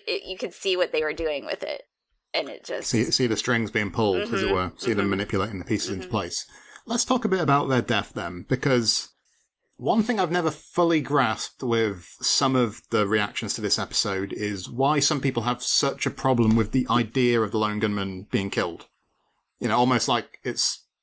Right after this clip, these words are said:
Speaker 2: just a, just inherently a bad idea that you would do that. And a couple of the comments, which we'll come to, but a couple of the comments are from people who think that it reads as very mean-spirited on the part of the writers. But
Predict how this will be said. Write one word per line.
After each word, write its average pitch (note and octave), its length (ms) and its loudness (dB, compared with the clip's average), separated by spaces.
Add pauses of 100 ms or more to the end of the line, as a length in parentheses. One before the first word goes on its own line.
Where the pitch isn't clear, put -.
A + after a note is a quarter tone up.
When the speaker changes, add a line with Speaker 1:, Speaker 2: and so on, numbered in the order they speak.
(140)
Speaker 2:
just - 200 -4
a, C#3 100 2
just - 240 -4
inherently B2+ 520 0
a G#2+ 60 2
bad A2+ 180 2
idea G#2 320 0
that G#2+ 180 -4
you G#2+ 160 -2
would F#2+ 280 -4 (240)
do G#2 200 4
that. E2+ 240 -4 (840)
And A#2 280 2
a A#2 40 0
couple G3 220 2
of F3 40 4
the D#3+ 60 2
comments, B2+ 360 4
which D3 140 -4
we'll A#2+ 80 4
come A#2+ 220 2
to, F#2+ 200 -4
but G#2+ 160 0
a - 40 -2
couple D3 180 -2
of C3+ 40 0
the C3 60 0
comments A#2+ 640 2 (440)
are A#2 100 2
from A2+ 160 2
people A#2 260 2
who A2 60 2
think A2 380 0
that A#2 100 0
it A2 180 -2
reads A2+ 560 0
as G2+ 120 2
very A2 240 2
mean-spirited G#2+ 1160 2 (280)
on G2+ 140 4
the F#2+ 60 4
part G#2+ 220 0
of F#2+ 80 -8
the G2 60 -2
writers. G#2 600 -2
But - 300 -2